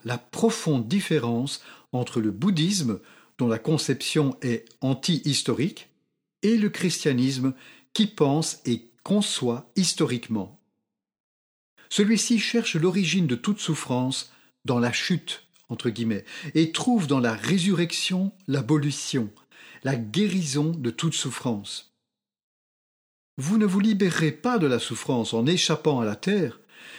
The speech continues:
mais en réparant l'erreur qui a placé l'être humain en position fausse par rapport au monde.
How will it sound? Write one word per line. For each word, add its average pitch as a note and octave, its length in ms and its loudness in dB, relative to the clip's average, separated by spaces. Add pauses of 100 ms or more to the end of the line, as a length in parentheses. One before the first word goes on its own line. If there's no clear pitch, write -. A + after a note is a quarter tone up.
(160)
mais D#3+ 240 2
en F#3+ 260 2 (140)
réparant F3+ 640 0
l'erreur C3 540 0
qui - 100 -6
a A2 60 -4
placé F#3 580 -2
l'être F3+ 400 0
humain A#2+ 340 -2 (360)
en C3 120 -2
position D3+ 600 0
fausse G3 480 0
par F3+ 160 -2
rapport E3+ 300 0
au C#3 100 2
monde. G#2 360 -2